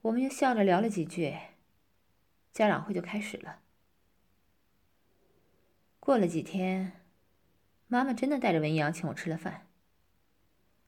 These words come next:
后来我们又一起约着玩了几次，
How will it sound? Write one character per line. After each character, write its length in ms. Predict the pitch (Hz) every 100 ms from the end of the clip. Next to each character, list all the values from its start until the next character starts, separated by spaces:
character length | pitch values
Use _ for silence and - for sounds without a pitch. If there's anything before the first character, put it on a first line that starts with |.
| _ _ _
后 200 | _ 254
来 120 | 226 226
我 120 | 202
们 100 | 196
又 120 | 247
一 100 | 247
起 180 | - 175
约 160 | 214
着 460 | 214 190 139 143 - _
玩 160 | 151 190
了 80 |
几 160 | 247 -
次， 280 | - -